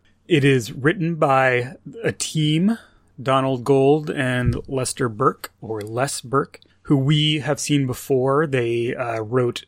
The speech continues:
they wrote the episode Feeding Frenzy, which we talked about in our episode twenty-seven,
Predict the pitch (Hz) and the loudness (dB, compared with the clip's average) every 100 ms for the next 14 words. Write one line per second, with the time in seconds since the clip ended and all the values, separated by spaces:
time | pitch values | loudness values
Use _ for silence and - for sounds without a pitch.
0 | _ 135 120 123 117 123 117 - 120 107 | _ 2 4 4 4 0 2 0 0 -2
1 | - 175 151 120 127 107 98 123 185 - | -2 2 2 2 -2 -4 -4 -4 -6 -8
2 | 113 123 110 117 110 104 110 120 117 120 | -6 -6 -4 -2 -4 0 0 0 -2 0
3 | 110 113 117 - 127 113 117 107 - 101 | 2 2 0 -4 -6 -4 -4 -4 -6 -8
4 | - 160 139 104 98 131 | -2 2 2 0 -10 -12